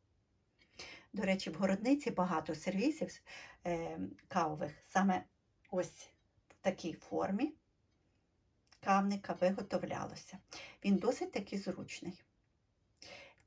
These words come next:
Тут, о, о, бачите, горловинка так зроблена, що якщо брати користуватися, тут каву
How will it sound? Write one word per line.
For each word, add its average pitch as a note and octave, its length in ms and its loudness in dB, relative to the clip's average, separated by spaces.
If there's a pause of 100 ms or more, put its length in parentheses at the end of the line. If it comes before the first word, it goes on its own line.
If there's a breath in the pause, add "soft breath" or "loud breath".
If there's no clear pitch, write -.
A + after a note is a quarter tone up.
(260)
Тут, A#3 380 0
о, - 240 -2
о, E3+ 640 -2 (300)
бачите, F3 300 0
горловинка F3 600 2
так D3+ 220 -2
зроблена, D#3 580 4
що D3+ 440 -4 (380 loud breath)
якщо - 260 -4
брати E3+ 380 -4
користуватися, G3+ 1040 -2 (380 soft breath)
тут - 200 -14
каву A#3 480 2